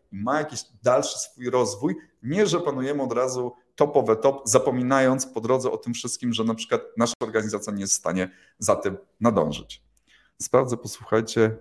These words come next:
O, panie Jacku. Dzień dobry, panie Jacku. Miło. Pan Jacek jest naszym stałym wi-, e, b-, bywalcem. Bardzo się cieszę, że dzisiaj też z nami pan tutaj jest. Okej, przechodzimy do kolejnego punktu.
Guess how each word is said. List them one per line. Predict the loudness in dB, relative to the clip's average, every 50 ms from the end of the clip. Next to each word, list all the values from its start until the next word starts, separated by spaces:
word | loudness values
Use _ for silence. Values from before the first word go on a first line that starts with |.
| -10
O, | -4 -2 -2 -2 -2 -4 -10 _ _
panie | 4 6 8 8 8 8
Jacku. | 8 8 6 4 0 0 4 4 6 4 4 2 -4 -14 -20 _ _ _ 0
Dzień | 2 6
dobry, | 8 8 8 8
panie | 6 4 4 2 4
Jacku. | 2 2 0 0 -2 -2 2
Miło. | 4 4 4 4 4
Pan | 4 2 2
Jacek | 4 2 2 0 -2 -4
jest | -6 -6 -8 -8 -6 -4
naszym | -4 -4 -4 -4 -6
stałym | -2 -2 0 0 0 -2 -4 -8 -14 -20 _ _
wi-, | -14 -12 -10 -4 0
e, | 4 4 4
b-, | 4 4 4 4 4 2
bywalcem. | 0 2 4 6 6 6 4 2 0 0 0 -4 -8 _ _ _ _
Bardzo | 4 4 6 6 4 -2
się | -2 -4 -4
cieszę, | -2 -2 -2 -2 0 -2 -2
że | -2 0 0 0 0 -2
dzisiaj | -4 -6 -6 -6 -4 -2
też | -4 -4
z | -4 -4
nami | -4 -4 -4 -4
pan | -6 -6 -8 -8
tutaj | -10 -6 -4 -2 -2 -2 -4 -10
jest. | -12 -14 -16 -16 _ _ _ _ _ _ 0
Okej, | 0 2 2 -2 -8 -8 -12 _ _
przechodzimy | -6 -2 2 2 4 4 2 2
do | 0 0
kolejnego | 2 2 2 2 0 -2 -4 -6
punktu. | -8 -6 -6 -6 -2 0 0 0 0 -2 -8 -16 _